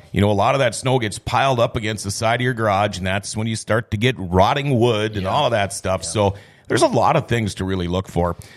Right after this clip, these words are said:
Speaker 1: And, and, uh, you've pretty much made it obvious. Uh, specials is just part of buying a home.
Speaker 2: Yep.
Speaker 1: And don't be afraid of 'em.
Speaker 2: Don't be afraid of 'em. Figure it into your budget. Look at it with a, with a level head. Be open-minded with it. If you don't want a new house, you don't want a new house.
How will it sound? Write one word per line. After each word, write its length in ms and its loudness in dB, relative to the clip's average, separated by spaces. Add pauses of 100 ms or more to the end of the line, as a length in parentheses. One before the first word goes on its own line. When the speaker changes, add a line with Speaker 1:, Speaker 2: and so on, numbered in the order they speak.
(160)
Speaker 1:
And, 240 2
and, 340 -2 (160)
uh, 100 -2 (160)
you've 180 0 (340)
pretty 160 4
much 220 0
made 140 0
it 120 0
obvious. 540 0
Uh, 220 4 (140)
specials 720 -2
is 180 -6
just 300 -4
part 460 -2 (360)
of 320 -2
buying 300 0
a 80 2
home. 300 2 (140)
Speaker 2:
Yep. 240 -10 (220)
Speaker 1:
And 400 -2
don't 200 -2
be 140 0
afraid 300 0
of 80 -2
'em. 160 -10 (220)
Speaker 2:
Don't 180 -6
be 100 -6
afraid 300 -6
of 80 -10
'em. 180 -12 (160)
Figure 260 -4
it 80 -4
into 160 -8
your 100 -8
budget. 480 -8 (360)
Look 220 -8
at 160 -4
it 80 -8
with 160 -14
a, 260 -8 (180)
with 100 -10
a 40 -4
level 300 -6
head. 300 -6 (120)
Be 140 -2
open-minded 600 -6
with 200 -10
it. 180 -6
If 120 -14
you 80 0
don't 180 0
want 140 -6
a 40 -10
new 140 -10
house, 320 -8
you 60 -8
don't 120 -2
want 160 -2
a 40 -8
new 140 -8
house. 360 -8